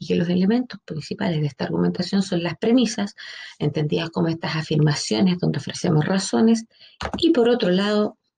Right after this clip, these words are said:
tenemos la conclusión, que es la afirmación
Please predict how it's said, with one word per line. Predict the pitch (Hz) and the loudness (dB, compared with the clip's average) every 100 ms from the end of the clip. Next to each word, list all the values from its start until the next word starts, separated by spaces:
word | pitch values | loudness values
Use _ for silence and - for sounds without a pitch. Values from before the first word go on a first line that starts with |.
| _ | _
tenemos | - 165 170 160 | -6 -2 0 0
la | 151 143 151 _ | -2 -4 -4 _
conclusión, | - 202 208 202 214 202 254 254 233 | -2 2 2 2 0 0 -2 -2 -2
que | 175 | 0
es | |
la | 170 175 | 0 -2
afirmación | - 160 185 180 175 - 208 208 | -6 -2 0 2 0 -2 0 -2